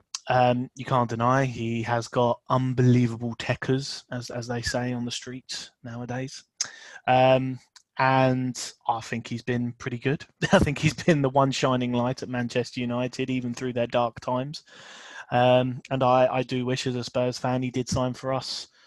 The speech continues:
like he, like he was going to. But, uh, I think if you combine him with Kimmich and De Bruyne in midfield, I think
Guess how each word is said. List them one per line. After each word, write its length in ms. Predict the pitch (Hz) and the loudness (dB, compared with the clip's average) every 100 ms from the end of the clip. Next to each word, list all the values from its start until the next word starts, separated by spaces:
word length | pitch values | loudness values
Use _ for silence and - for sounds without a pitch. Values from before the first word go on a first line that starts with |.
| _ _ _ | _ _ _
like 140 | 131 127 | -4 -2
he, 180 | 127 123 | -4 -2
like 200 | 131 - | -4 -4
he 100 | 131 | -6
was 140 | 123 | -2
going 280 | 139 143 135 | 0 0 -4
to. 260 | - 110 110 | -8 -10 -6
But, 320 | 120 - - | -6 -4 -2
uh, 180 | 120 120 - _ - _ _ _ _ _ - | 0 0 -6 _ -20 _ _ _ _ _ -2
I 120 | 123 117 | 0 2
think 340 | 135 127 - | -2 -2 -6
if 160 | 135 135 | -4 -4
you 80 | |
combine 420 | 127 127 139 135 127 | -4 0 2 4 2
him 300 | 123 135 127 | 0 0 0
with 160 | 117 | -4
Kimmich 340 | - 131 120 - | -2 -4 -4 -8
and 100 | 120 | -8
De 40 | |
Bruyne 460 | 117 131 127 123 120 | -4 -2 0 0 -2
in 140 | 117 | -2
midfield, 520 | 120 - 131 127 123 | -4 -4 -2 -2 -2
I 60 | 120 | -6
think 300 | - 123 | -6 -8